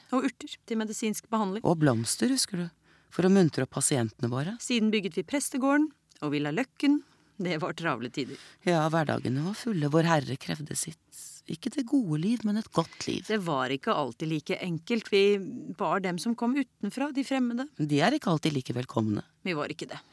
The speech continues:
Speaker 2: Tilbake til Bøhmen kom vi aldri.
Speaker 1: Vi gjorde ikke det.
Speaker 2: Av alle steder på Guds skjønne jord,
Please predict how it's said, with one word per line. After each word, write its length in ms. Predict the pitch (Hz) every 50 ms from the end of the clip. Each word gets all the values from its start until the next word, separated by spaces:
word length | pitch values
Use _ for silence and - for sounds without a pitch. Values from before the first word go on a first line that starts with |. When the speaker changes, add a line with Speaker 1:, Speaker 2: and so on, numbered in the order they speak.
| - - - - - - - _ -
Speaker 2:
Tilbake 400 | 165 147 127 104 - - - - -
til 140 | - 139 123
Bøhmen 400 | 135 127 127 123 127 139 143 143 -
kom 180 | - - 127 120 -
vi 80 | - - - 151
aldri. 400 | 147 143 127 104 110 113 - - - - - _ - -
Speaker 1:
Vi 80 | 339 320
gjorde 200 | 294 294 277 -
ikke 140 | - 302 254
det. 140 | 254 240 254 247 254 - _ _ _ _ _ _ _
Speaker 2:
Av 140 | - 165 - -
alle 240 | 220 214 180 151 - -
steder 340 | - 220 202 165 147 147
på 80 | - 196 151
Guds 240 | 160 165 - - -
skjønne 380 | - - - 226 208 175 147 151
jord, 220 | 143 113 123 -